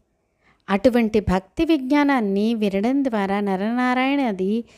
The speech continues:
ఋషుల సమస్త కోరికలు నెరవేరుతాయి.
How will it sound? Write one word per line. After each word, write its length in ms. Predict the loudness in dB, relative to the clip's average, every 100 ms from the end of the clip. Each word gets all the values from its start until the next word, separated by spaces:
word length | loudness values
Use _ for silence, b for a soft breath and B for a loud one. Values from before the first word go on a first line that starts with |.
| b b -4
ఋషుల 380 | -2 -2 -2
సమస్త 480 | 0 0 -2 -2 -2
కోరికలు 500 | -2 0 0 0 0
నెరవేరుతాయి. 680 | 0 0 0 -2 -2 -4